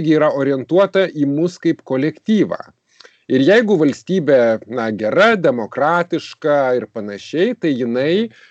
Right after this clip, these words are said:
siekia balanso tarp kolektyvo ir individualumo.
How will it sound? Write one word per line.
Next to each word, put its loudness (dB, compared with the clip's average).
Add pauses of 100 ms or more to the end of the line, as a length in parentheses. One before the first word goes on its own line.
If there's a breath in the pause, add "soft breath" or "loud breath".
(320 soft breath)
siekia 2
balanso -2
tarp -8
kolektyvo -2 (360)
ir 0
individualumo. 0